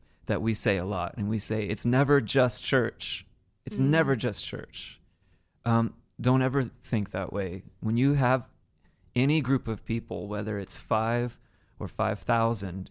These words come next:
Speaker 1: coming together and on the agenda is, "Let's worship Jesus," how could that be a, "Ah, it's just a filler, you know, it's
Speaker 2: Wow.
Speaker 1: just a," well, there's no way that, you know, he said, "Where two or three are gathered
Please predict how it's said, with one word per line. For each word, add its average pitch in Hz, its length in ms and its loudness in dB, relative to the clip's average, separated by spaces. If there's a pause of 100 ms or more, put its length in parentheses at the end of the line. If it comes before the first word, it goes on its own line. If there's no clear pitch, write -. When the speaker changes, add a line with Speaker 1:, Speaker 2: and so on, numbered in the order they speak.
(120)
Speaker 1:
coming 123 300 2
together 110 600 -2
and 107 260 -2
on 113 220 0
the 131 140 4
agenda 117 360 0
is, 104 220 -4
"Let's 110 220 -6
worship 110 400 -4
Jesus," 107 520 -4
how 131 200 -6
could 139 220 -6
that 123 260 2
be 113 220 0
a, 107 200 -4 (380)
"Ah, 131 260 4
it's 127 220 0
just - 360 -4
a 92 200 -4 (240)
filler, 104 520 -4 (200)
you 117 100 0
know, 113 240 2
it's 160 200 -2
Speaker 2:
Wow. 156 40 -8
Speaker 1:
just 135 260 -2
a," 113 220 0
well, 101 200 -4 (380)
there's 190 220 -2
no 208 140 2
way 185 280 2
that, 143 140 2
you 151 80 0
know, 160 220 0 (340)
he 156 140 0
said, 156 220 2
"Where 147 120 6
two 147 200 -2
or 156 100 4
three 147 180 0
are 131 80 2
gathered 117 460 2